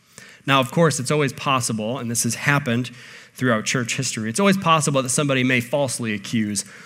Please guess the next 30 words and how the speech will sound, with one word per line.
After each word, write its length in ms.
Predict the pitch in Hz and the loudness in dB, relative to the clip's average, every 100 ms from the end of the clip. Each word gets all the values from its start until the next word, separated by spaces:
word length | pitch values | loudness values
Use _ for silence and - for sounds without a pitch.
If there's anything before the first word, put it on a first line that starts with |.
| - - - - | -20 -20 -20 -6
Paul 300 | - 117 117 | 2 4 4
or 140 | 120 | 2
one 160 | 113 120 | 2 0
of 120 | 113 | 0
his, 320 | 113 107 - | -2 -2 -4
one 140 | 117 113 | -4 -6
of 80 | 107 | -4
his 160 | 98 | -6
team 260 | - 135 117 | -2 0 0
members. 500 | 98 95 107 123 - - | -2 -4 -4 -6 -8 -2
That's 260 | 143 151 - | 0 0 0
out 140 | 147 160 | 2 2
of 100 | 147 | 2
Paul's 240 | 156 147 | 0 0
control. 480 | 139 123 135 101 87 - | -2 -4 -2 -4 -6 -10
Paul's 280 | - 131 127 | -6 -4 0
not 240 | 131 131 | 0 0
able 220 | 131 127 | 0 -2
to 120 | 117 | -2
do 160 | 117 127 | -2 0
anything 260 | 131 123 123 | 0 0 0
about 360 | 110 131 135 | 2 2 2
that, 260 | 113 101 104 - - - - - - | 0 0 -4 -10 -20 -20 -20 -20 -6
but 80 | 123 | -2
he 60 | |
says, 460 | 117 - 131 123 113 - - - _ | 2 6 6 6 0 -8 -20 -20 _
"If 160 | - 120 | -2 4
anybody 380 | 185 190 180 151 | 6 6 6 4
accuses 500 | 147 196 190 143 117 | 4 6 6 4 2
us, 460 | 110 113 - - | 0 0 -4 -6